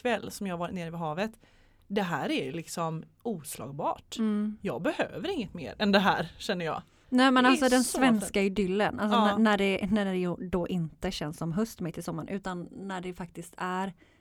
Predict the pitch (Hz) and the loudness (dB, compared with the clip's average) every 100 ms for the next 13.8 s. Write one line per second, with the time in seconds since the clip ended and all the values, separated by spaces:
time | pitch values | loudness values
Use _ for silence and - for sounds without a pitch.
0 | _ 190 - 180 170 160 175 160 160 - | _ -12 -6 -6 -6 -8 -8 -6 -6 -4
1 | 220 180 160 - _ 226 214 - - - | -4 -4 -8 -14 _ -10 -10 -10 -16 -20
2 | _ - 247 370 403 381 508 539 571 523 | _ -8 -6 -4 -6 4 6 6 4 -2
3 | 190 - 175 480 539 539 539 427 262 - | 0 0 -2 -2 -2 -2 0 0 0 4
4 | 277 311 294 254 269 269 262 254 262 254 | 6 6 6 6 8 8 6 6 6 8
5 | 254 254 254 - 254 277 294 294 311 277 | 6 6 4 2 2 4 4 2 2 2
6 | 208 196 202 208 233 220 233 196 185 180 | 4 2 0 0 0 0 2 2 2 0
7 | 180 180 180 175 175 175 170 - 226 208 | -2 -2 -2 -2 -2 -4 -8 -6 0 0
8 | 147 147 349 403 294 196 208 185 175 170 | 0 -2 -4 2 2 2 -2 0 0 0
9 | 165 - 190 220 226 - 165 - 240 311 | -4 -4 -2 -2 -4 -6 -2 -2 0 0
10 | 294 302 320 311 262 240 233 254 202 170 | 0 -2 -4 -4 -8 -8 -4 0 0 0
11 | 208 202 247 196 - - 185 180 180 202 | -4 -4 -4 -4 -8 -8 -4 -2 -2 0
12 | 220 262 254 160 165 240 440 - - 185 | 2 2 0 -4 -4 -2 -2 -6 -6 -4
13 | 180 196 180 156 - - - 190 | -4 -2 -4 -6 -10 -10 -10 -14